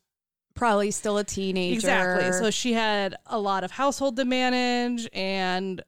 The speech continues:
Speaker 2: but luckily, like, her work with the bank and everything like that, like, they, they had the money. So, like, like,
Speaker 1: Yeah.
Speaker 2: that was good. It's not one of the situations where the husband dies and all of a sudden, like, like her, when her dad died,
Speaker 1: Yeah.
Speaker 2: they were in poverty.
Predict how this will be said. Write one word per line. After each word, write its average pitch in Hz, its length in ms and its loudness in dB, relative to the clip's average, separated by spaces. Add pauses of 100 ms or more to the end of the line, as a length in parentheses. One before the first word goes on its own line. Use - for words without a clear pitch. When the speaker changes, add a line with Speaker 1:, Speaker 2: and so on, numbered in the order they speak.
(160)
Speaker 2:
but 202 220 -4
luckily, 214 460 0
like, 190 180 -2
her 196 160 -4
work 175 220 -6
with 185 120 -12
the 180 120 -12
bank 214 480 -2
and 214 80 -6
everything 185 260 -6
like 170 140 -8
that, 175 160 -4
like, 175 160 -8
they, 185 360 -4
they 196 140 -6
had 208 280 -4
the 214 60 -2
money. 170 380 -6
So, - 120 -12
like, 185 200 -10
like, 196 100 -2
Speaker 1:
Yeah. 175 340 0
Speaker 2:
that 233 200 0
was 196 140 -4
good. 175 180 -2
It's 170 200 -8
not 202 180 -2
one 202 100 -4
of 190 60 -6
the 190 80 -6
situations 180 580 -8
where 175 100 -6
the 170 80 -6
husband 170 360 -6
dies 165 280 -2
and 165 100 -6
all 151 80 -4
of 156 60 -8
a 160 40 -10
sudden, 160 360 -6
like, 220 260 -4
like 214 180 -2
her, 208 480 2
when 196 120 -4
her 214 160 -2
dad 185 280 -2
died, 160 460 -2
Speaker 1:
Yeah. 226 440 2
Speaker 2:
they 320 100 6
were 220 140 4
in 185 80 -2
poverty. 170 580 -4